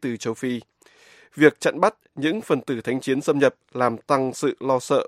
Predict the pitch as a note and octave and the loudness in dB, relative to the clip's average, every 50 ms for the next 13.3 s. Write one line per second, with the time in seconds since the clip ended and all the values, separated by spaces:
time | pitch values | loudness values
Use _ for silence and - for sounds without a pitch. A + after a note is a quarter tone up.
0 | - - - C3 A#2 G2+ - - C3+ B2+ B2 - B2+ B2+ B2+ F3 G3+ - - C#3 | -6 -10 -6 -4 -4 -4 -4 -6 -6 -6 -6 -4 -6 -4 -4 -4 -6 -4 -2 -2
1 | C3 A2 G#2 - - C3 C3+ C3+ B2+ B2 A#2+ - _ _ _ _ _ _ - C#3+ | -2 -2 -2 -4 -2 2 4 4 4 4 2 0 _ _ _ _ _ _ -2 0
2 | C3 A#2+ C3 C3 A#2+ - - B2+ B2+ B2+ - E3 D3 C3+ B2+ - - E3+ F3+ - | 0 2 2 0 0 0 0 -2 -2 -2 0 2 2 0 0 -2 -6 -6 -6 -6
3 | - - C3+ - - C3 B2 B2+ - - C#3+ B2+ - C#3 A#2+ A2 A#2 A#2 A#2 B2 | -6 -6 -6 -6 -4 -4 -4 -4 -2 -4 -4 -4 -4 -8 -6 -2 0 0 2 0
4 | A#2 - _ _ - _ _ _ - C3 C#3+ D3+ D3 - D3+ C#3 C3+ - F#3 F#3+ | 0 -2 _ _ -20 _ _ _ -4 2 4 4 4 4 2 0 0 -4 -4 -4
5 | F3 D3 C#3+ - _ _ - - C3+ C3 - - E3+ F3+ - - C#3 C3+ E3+ - | 0 -2 -2 -2 _ _ -6 -2 -2 -2 -2 -2 -6 -6 -4 -6 -8 -6 -6 -6
6 | C3 B2+ C3+ C3 B2+ A#2 - _ _ _ _ - - C#3 B2 G#2 G#2 A#2+ C3+ - | -2 0 2 2 2 0 -2 _ _ _ _ -2 0 0 0 0 -2 -2 -4 -4
7 | C3 - - C3 B2 B2+ E3+ F3+ E3 C#3+ - C3+ B2+ - - C#3 C3 A2 G2 G2+ | -4 -2 -2 0 0 0 0 0 -2 -4 -2 -4 -8 -6 -2 -2 -2 -2 -2 -6
8 | A2 A#2+ G#2 E3 D#3+ C#3 A#2+ - - C3 - G#2 G#2 B2 B2 A#2 - - _ _ | -10 -8 -4 0 0 0 0 0 -4 -8 -8 -6 -2 -2 0 -2 -2 -4 _ _
9 | _ _ _ _ - D3 F#3 A3 - _ - - D#3+ C#3 B2+ B2 A2+ - D#3+ - | _ _ _ _ -2 0 0 0 -2 _ -8 -2 0 2 2 2 0 -2 -6 -6
10 | - C#3 B2 A#2+ B2+ D3+ - - D3 - G#2 A2+ A2+ A#2 C#3 E3+ - - - C#3 | -6 -4 -2 -2 -2 -2 -2 -4 -4 -4 -2 0 0 2 0 0 -2 -6 -8 -8
11 | - - C#3+ C#3 B2+ B2+ B2+ A#2 A#2+ C3 C#3+ C3 F3 F3 E3 C3+ A#2+ A#2+ G#2+ G2+ | -2 0 2 2 2 2 0 -2 -2 -2 -4 -6 -4 -2 -2 -2 0 -2 -4 -4
12 | A#2+ A2 A2 A#2 C#3+ E3+ - C3 A#2+ B2+ D#3+ - _ - - C3 A#2+ G2+ - - | -2 -4 -4 -2 -4 -6 -4 -4 -4 -4 -4 -6 _ -4 -2 -2 -2 -2 -4 -4
13 | - A#2 A#2 A#2 A2+ A2+ | -4 0 0 0 0 0